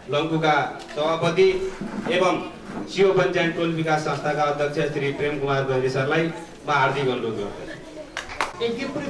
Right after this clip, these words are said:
Speaker 2: बचत तथा ऋण सहकारी संस्था स्थापना भएको तिन वर्ष मात्रै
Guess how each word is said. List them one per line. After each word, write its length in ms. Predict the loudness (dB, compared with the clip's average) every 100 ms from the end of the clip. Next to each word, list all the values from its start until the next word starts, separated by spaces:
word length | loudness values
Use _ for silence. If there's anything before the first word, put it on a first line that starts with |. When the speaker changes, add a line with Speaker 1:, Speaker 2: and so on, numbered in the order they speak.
| -2
Speaker 2:
बचत 240 | -2 -4
तथा 160 | -2 -2
ऋण 100 | -2
सहकारी 580 | -2 -4 -2 0 0 0
संस्था 400 | -2 -4 -2 -2 -2 -8 -12 -12 -12 -12 -12 -12 -10 -12 -12 -10 -10 -10 -10 -10 -8 -8
स्थापना 440 | -4 -2 -2 -2
भएको 320 | 0 0 2 0 0
तिन 120 | -4 -2
वर्ष 160 | -4 -4
मात्रै 260 | -4 -4